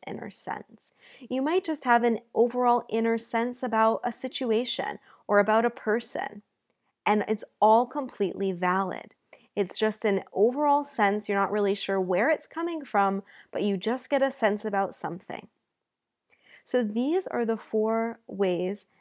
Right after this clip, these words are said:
that energy communicates with us, that our intuition communicates with us, that spirit communicates with us. Now, for most, one of these comes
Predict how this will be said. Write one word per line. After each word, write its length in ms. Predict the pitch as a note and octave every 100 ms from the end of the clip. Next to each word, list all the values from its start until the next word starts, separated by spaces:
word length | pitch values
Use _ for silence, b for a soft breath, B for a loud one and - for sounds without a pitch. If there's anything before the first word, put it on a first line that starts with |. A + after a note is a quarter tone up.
| _
that 160 | G3+ F#3+ -
energy 440 | G3+ A3+ B3 D4
communicates 640 | C#4+ C4+ A3 G#3 G3+ G#3 -
with 140 | G3+
us, 180 | G3+ G3+
that 140 | E3+
our 140 | D#3 C#3
intuition 920 | D#3+ E3 _ _ - F#3 D#4 - B3+
communicates 600 | - G#3 G3 G3 F#3 -
with 140 | F#3+
us, 240 | F#3 F3+ - B B
that 200 | F3+ -
spirit 640 | - - - F#3+ F#3 - -
communicates 720 | E3+ E3 D#3 F#3 - - -
with 140 | F#3
us. 320 | - G3 - b b b G3+
Now, 460 | G3+ G3 F#3 - -
for 240 | - A3
most, 760 | G3+ G3+ A3 C#4+ G#4+ - - - _
one 400 | G#3 G3 B3+ D#4
of 220 | F4+ B3+
these 500 | A#3+ A#3 A#3 A#3 - - _ _ _
comes 420 | - B3+ B3 B3+